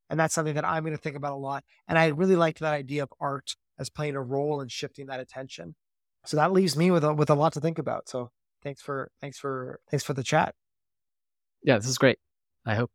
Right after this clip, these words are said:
Speaker 2: that you all found it useful. Until next time. Thanks for listening to Stoic Conversations. If you found this conversation useful, please give us a rating on Apple, Spotify, or whatever podcast platform you use, and share it with a friend.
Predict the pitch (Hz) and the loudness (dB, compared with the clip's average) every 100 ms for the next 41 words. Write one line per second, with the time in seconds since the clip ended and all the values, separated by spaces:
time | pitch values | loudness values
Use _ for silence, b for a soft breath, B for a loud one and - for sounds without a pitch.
0 | - - 101 92 101 95 113 - 135 131 | -10 -4 -2 0 -2 0 -2 0 0 0
1 | 104 - 123 127 - - _ _ _ _ | -2 -4 -2 -4 -6 -8 _ _ _ _
2 | _ _ 98 95 - 92 - 95 87 - | _ _ 0 0 2 2 2 0 0 2
3 | 87 - 92 85 90 82 104 - 120 127 | 2 4 2 2 0 2 0 0 -2 -4
4 | - - _ _ - 98 95 - 90 90 | -8 -16 _ _ -4 0 2 4 4 6
5 | 87 - - 95 87 - 85 - 82 85 | 4 0 0 0 2 0 0 0 2 2
6 | - 117 127 - _ _ - 98 95 - | 2 0 0 -4 _ _ -2 2 2 2
7 | 104 90 101 92 87 82 80 - 87 - | 2 2 4 4 4 2 0 -2 -4 0
8 | 85 78 - 85 82 - 78 80 80 _ | 0 0 0 2 2 0 -2 -2 -4 _
9 | _ - 87 85 80 76 - 78 73 73 | _ 0 4 4 4 0 0 -4 -4 -4
10 | - - 80 - 82 82 73 76 110 - | -4 -4 -4 -4 -2 -2 0 -2 -2 -6
11 | - _ _ _ _ - 87 90 90 - | -10 _ _ _ _ 0 2 4 2 2
12 | 92 95 90 - 85 - | 0 0 -4 -2 -2 -4